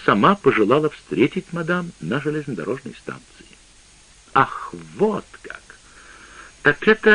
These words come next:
м, как её...» — Мравучан хотела сказать «жерть», но вовремя прикусила язык. Эта госпожа не говорит ни по-словацки, ни по-венгерски.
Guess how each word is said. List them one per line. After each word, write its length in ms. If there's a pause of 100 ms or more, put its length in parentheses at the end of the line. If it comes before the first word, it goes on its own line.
(100)
м, 880 (100)
как 320
её...» — 400 (380)
Мравучан 520
хотела 320
сказать 400
«жерть», 500 (280)
но 300
вовремя 400
прикусила 540
язык. 460 (440)
Эта 200
госпожа 500
не 140
говорит 580
ни 220
по-словацки, 840
ни 140
по-венгерски. 840